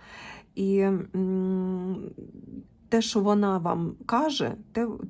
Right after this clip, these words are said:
то й треба робити. І, м,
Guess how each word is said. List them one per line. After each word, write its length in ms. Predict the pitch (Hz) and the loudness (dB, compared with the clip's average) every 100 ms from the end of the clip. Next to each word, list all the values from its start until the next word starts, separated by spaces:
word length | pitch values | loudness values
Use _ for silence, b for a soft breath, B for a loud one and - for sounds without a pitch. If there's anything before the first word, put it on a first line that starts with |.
| - _ - _ _ | -14 _ -20 _ _
то 160 | 247 262 | 2 2
й 60 | |
треба 460 | 277 - 214 226 208 | 2 -2 0 0 0
робити. 640 | 190 170 147 - - 214 214 - - - _ _ _ B B B B B B B B _ - | 0 0 -2 -4 -10 -12 -12 -18 -20 -20 _ _ _ B B B B B B B B _ -4
І, 240 | 202 208 | 2 4
м, 320 | 214 202 190 | 4 2 -2